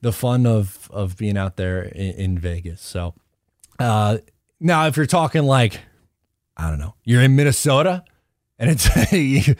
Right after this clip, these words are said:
<laughs> negative degrees in February and it's freezing walking back to your hotel room,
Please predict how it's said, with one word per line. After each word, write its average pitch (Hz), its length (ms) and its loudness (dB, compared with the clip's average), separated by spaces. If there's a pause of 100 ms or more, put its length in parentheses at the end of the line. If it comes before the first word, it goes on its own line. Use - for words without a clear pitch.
<laughs> - 140 -12
negative 160 500 2
degrees 156 560 2
in 160 140 2
February 160 540 2
and 135 100 4
it's - 80 -6
freezing 165 640 2
walking 160 320 2
back 156 280 0
to 151 80 -2
your 151 100 4
hotel 160 420 2
room, 233 260 2